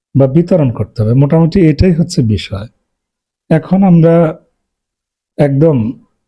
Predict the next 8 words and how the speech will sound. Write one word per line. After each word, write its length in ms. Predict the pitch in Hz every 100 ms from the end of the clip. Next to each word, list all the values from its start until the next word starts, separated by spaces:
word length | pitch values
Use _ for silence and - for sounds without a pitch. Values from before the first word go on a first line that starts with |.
| _ _ - 135
বোর্ডের 280 | 131 143 165
ওয়েবসাইট 440 | 147 143 143 170 165
থেকে 260 | - 147 185
রেজিস্ট্রেশন 760 | 175 127 120 - 131 - 147
কার্ড 320 | 143 139 139 131
ডাউনলোডের 500 | 123 120 127 131 135
প্রক্রিয়াটি 640 | _ 135 - 123 117 139
দেখব, 440 | 123 123 120 -